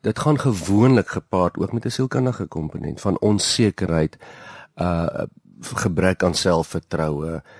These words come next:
'n gevoel van ek het nie beheer oor myself en my omgewing nie, en dis wanneer die angsaanval kom. Dis, dit is amper die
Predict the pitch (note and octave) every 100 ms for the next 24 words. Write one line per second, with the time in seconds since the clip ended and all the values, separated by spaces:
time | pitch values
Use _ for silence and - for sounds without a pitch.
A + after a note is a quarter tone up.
0 | - F2+ G2+ - G2 F2+ - F#2 C2+ F2+
1 | F#2 G2 F2 F#2 D#2 E2+ F#2 E2+ E2 E2
2 | D#2+ - E2+ D#2 E2 D#2 D#2 C#2+ D2+ -
3 | E2+ D#2+ D#2+ D#2 D#2 G#2+ C3+ - D#2 D2+
4 | B1 B1+ C#2 - - - G1+ - - _
5 | _ _ _ _ - - - _ _ _
6 | _ _ - F#2 E2 E2+ - G2+ F2+ F#2
7 | - E2 F#2 F2+